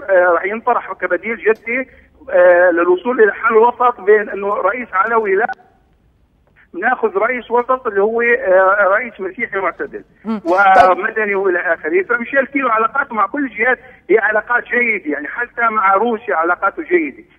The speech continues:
Speaker 1: فهو
Speaker 2: مم.
Speaker 1: مقبول من كل الأطراف. فبشار أسد أراد أن يحرق كارت ميشيل كيلو.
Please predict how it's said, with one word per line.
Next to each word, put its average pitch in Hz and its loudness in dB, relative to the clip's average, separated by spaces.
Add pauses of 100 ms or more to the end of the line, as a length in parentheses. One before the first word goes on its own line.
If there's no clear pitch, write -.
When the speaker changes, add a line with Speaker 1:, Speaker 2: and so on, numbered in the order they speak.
(120)
Speaker 1:
فهو 233 2
Speaker 2:
مم. 254 2
Speaker 1:
مقبول 247 -2
من 214 -6
كل 254 -6
الأطراف. 185 0 (300)
فبشار 277 0
أسد 262 -6
أراد 254 0 (120)
أن 214 -6
يحرق 233 -2 (300)
كارت 220 -2
ميشيل 180 -6
كيلو. 123 -14